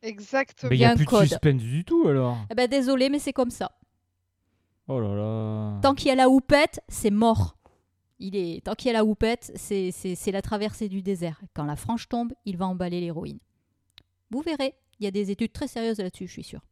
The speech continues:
Speaker 3: Parce que les gens s'ennuient, donc.
Speaker 1: Ben, évidemment.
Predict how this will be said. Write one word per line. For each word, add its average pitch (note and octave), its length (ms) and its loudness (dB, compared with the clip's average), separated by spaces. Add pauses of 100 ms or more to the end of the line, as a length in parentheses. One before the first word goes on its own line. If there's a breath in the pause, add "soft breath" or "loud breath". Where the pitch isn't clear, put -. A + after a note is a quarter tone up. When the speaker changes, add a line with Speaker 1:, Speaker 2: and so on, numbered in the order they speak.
(500)
Speaker 3:
Parce E3+ 100 -4
que G#3+ 100 -2
les F#3 100 2
gens F3+ 120 -2
s'ennuient, G#3 400 -2
donc. D#3+ 220 -10 (400)
Speaker 1:
Ben, B3+ 180 10
évidemment. C4 400 0